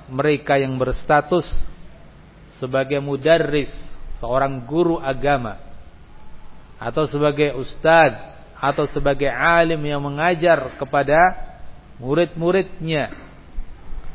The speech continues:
Bukan hanya mereka yang dimaksud oleh hadis ini, bahkan semua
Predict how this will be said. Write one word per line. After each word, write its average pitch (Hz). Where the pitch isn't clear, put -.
Bukan 202
hanya 196
mereka 170
yang 123
dimaksud 175
oleh 160
hadis 147
ini, 147
bahkan 143
semua 196